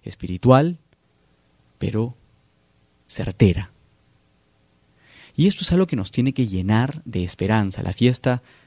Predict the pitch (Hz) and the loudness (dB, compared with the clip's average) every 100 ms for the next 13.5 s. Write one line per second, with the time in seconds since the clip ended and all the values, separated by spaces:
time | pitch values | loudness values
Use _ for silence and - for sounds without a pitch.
0 | _ - 98 - - 117 120 - 107 92 | _ -10 -8 -8 -2 -2 -2 -6 -10 -12
1 | _ _ _ - 113 135 143 120 98 117 | _ _ _ -4 -2 0 -2 -4 -2 0
2 | 127 95 90 - - 110 101 92 - 95 | 0 -4 -12 -14 -10 -8 -6 -6 -6 -6
3 | 90 87 - 98 - - - - - - | -4 -6 -8 -12 -14 -20 -20 -20 -20 0
4 | 139 139 202 208 180 135 95 151 147 98 | 0 0 -2 -2 -2 -4 -4 -6 -4 -6
5 | 110 - _ _ _ - 120 117 165 185 | -8 -14 _ _ _ -2 0 2 0 0
6 | - - - 107 - 196 196 - 107 104 | -6 -6 -2 -2 2 2 2 0 -4 -4
7 | 98 98 127 143 - 104 107 139 156 - | -6 -6 -4 -4 -4 -6 -2 -2 -2 -4
8 | 104 113 139 95 87 87 107 98 - _ | -2 0 0 -2 -6 -6 -10 -14 -20 _
9 | _ _ _ _ _ _ _ _ _ - | _ _ _ _ _ _ _ _ _ -4
10 | 117 107 120 131 - - _ _ _ _ | 0 2 2 0 -8 -16 _ _ _ _
11 | _ 139 127 120 139 113 95 - 165 170 | _ -6 -2 0 0 -2 -4 -2 0 2
12 | 104 87 - 160 185 170 107 101 95 92 | 0 -4 0 2 2 0 -6 -6 -8 -4
13 | 110 107 135 - - | -4 -4 -10 -12 -20